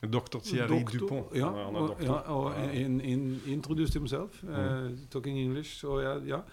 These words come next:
Speaker 2: Så tenkte jeg, han får jeg bli med og, bli og høre på. Jeg søkte jo til og med opp firmaet du jobbet i.
Speaker 1: Mm.
Speaker 2: Ja, fant en nettside, og det
Speaker 1: Mm.
Speaker 2: var kjempefint, det, altså.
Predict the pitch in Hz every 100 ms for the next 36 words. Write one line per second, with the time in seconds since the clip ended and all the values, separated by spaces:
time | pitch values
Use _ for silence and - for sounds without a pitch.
0 | - - 160 135 110 135 123 139 123 113
1 | 98 104 101 101 90 110 101 101 95 -
2 | 151 - - - 147 190 135 156 - 123
3 | 127 120 - 104 98 104 107 92 139 208
4 | - 123 165 135 120 226 196 - 113 110
5 | 110 120 127 - 127 185 - 117 139 156
6 | 151 127 117 117 104 104 - 185 190